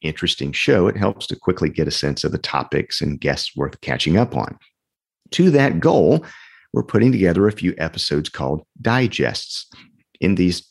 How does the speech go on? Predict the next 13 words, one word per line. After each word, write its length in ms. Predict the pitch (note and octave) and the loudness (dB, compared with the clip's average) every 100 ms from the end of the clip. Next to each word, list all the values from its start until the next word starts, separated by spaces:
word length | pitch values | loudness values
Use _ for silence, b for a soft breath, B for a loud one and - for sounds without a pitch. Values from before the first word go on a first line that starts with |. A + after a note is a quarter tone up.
| - | -4
digest 460 | C#2+ C#2+ C#2+ C#2 - | -2 0 -2 -2 -6
episodes, 540 | - - - C#2+ A2 - | -6 -6 -2 -2 -2 -2
we'll 100 | G2+ | -4
put 240 | - D3+ | 0 2
into 500 | C#3+ C3 A#2+ A2+ A2 _ _ - | 2 2 4 4 2 _ _ -2
easily 480 | G2 F2+ E2+ D2+ C#2 | -2 0 -4 -4 -6
digestible 1080 | - C#2 C2 C2 D#2 D2 - C#2+ C2+ B1+ - _ | -6 -6 -6 -6 -6 -6 -8 -8 -6 -8 -10 _
form 360 | - D2 D2 D3 B B B B B | -4 -2 -2 -4 B B B B B
some 200 | - G#2 | -2 0
highlights 500 | B2+ F3+ F2+ A2 A#2+ | 2 2 2 2 2
around 240 | A2 G2 | 2 2
specific 500 | A2 A#2+ - G#2 F2+ | 0 -4 -6 -6 -6
topics, 560 | - E3 - - - | -2 -2 -2 -6 -8